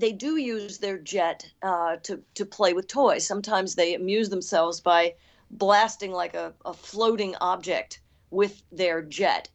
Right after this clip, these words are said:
and, and cause the floating object to, um, travel along the trajectory that the filter is, is sending the water in a stream. It's almost like bouncing the ball. And then they'll blast it again and it'll come back, and they'll blast it again and it'll come back.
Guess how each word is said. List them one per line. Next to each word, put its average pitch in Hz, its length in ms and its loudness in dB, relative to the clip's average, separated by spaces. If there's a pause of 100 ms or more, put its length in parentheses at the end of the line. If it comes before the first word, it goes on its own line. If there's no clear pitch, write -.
and, 185 300 -8
and 185 360 -6
cause 202 520 4
the - 120 -10
floating 196 440 0
object 175 560 2 (380)
to, 175 600 0
um, 160 520 0 (260)
travel 196 420 2
along 180 320 0
the 170 100 -4
trajectory 175 640 -4
that 160 180 -4
the 165 80 -6
filter 190 680 -2
is, - 300 -6
is 175 180 -4
sending 190 360 2
the 180 80 4
water 180 560 6
in 180 120 -6
a 170 40 -8
stream. 208 580 -4
It's 175 180 -8
almost 214 220 0
like 175 180 -4
bouncing 190 460 0
the 165 100 -10
ball. 170 480 0 (240)
And 180 100 -4
then 175 80 -4
they'll 170 120 0
blast 180 500 4
it 170 100 -8
again 170 260 -6
and 170 80 -6
it'll 165 60 -8
come 165 240 -8
back, 165 280 0
and 165 80 -12
they'll 151 120 -6
blast 160 520 -2
it 151 80 -14
again 151 200 -8
and 151 80 -8
it'll 147 120 -8
come - 220 -18
back. 151 340 -6